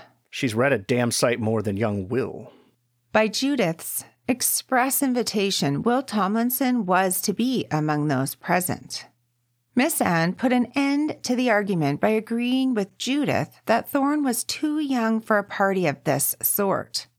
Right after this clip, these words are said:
Speaker 2: She would take all of the children up to her room on the evening in question.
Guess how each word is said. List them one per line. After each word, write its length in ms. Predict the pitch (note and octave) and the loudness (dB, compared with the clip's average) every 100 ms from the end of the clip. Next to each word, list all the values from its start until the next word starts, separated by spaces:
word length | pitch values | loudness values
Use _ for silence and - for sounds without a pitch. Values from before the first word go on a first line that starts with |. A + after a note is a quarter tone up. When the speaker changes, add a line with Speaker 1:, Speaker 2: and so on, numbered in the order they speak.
| _ _ _ _ - | _ _ _ _ -6
Speaker 2:
She 160 | - | 0
would 160 | C4+ C4+ | 0 0
take 260 | A#3+ G#3+ F#3+ | 0 0 2
all 240 | F#3+ G#3+ | 2 2
of 120 | C4 | 0
the 120 | D#4 | -2
children 440 | D#4 D4 C4+ A3+ G3+ | -2 0 0 0 0
up 160 | F#3+ | 0
to 120 | - G#3+ | -2 -4
her 180 | G#3+ | -2
room 380 | G#3 B3 B3 G3+ | 0 0 2 2
on 100 | F#3 | 0
the 160 | F#3 - | -2 -2
evening 360 | G#3 F3+ G3+ G#3 | -2 0 0 0
in 100 | A3 | -2
question. 640 | - D#4+ - - - E3+ | -2 -2 -2 -6 -6 -10